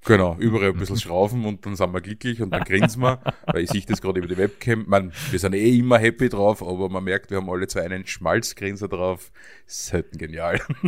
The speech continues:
Speaker 1: <laughs>
Speaker 2: Mhm. Nein, es, es hat schon sehr gefehlt, muss ich schon
Speaker 1: Ja,
Speaker 2: sagen.
Speaker 1: ja.
Speaker 2: Also, es war da Ende Februar, wo es so schön warm war, ja,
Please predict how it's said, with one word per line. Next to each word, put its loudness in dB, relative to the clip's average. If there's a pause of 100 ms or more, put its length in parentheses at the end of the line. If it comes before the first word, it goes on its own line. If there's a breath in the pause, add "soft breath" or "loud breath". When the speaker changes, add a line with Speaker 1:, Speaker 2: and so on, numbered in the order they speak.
(120)
Speaker 1:
<laughs> -8
Speaker 2:
Mhm. 6 (1500 soft breath)
Nein, 4
es, -8
es 0
hat 8
schon 6
sehr 4
gefehlt, 0
muss 2
ich -2
schon -4
Speaker 1:
Ja, 10
Speaker 2:
sagen. -2 (280)
Speaker 1:
ja. -4 (380)
Speaker 2:
Also, -2 (640)
es 2
war 4
da 4
Ende -2
Februar, -4
wo -4
es -6
so -6
schön -2
warm -6
war, -2
ja, -4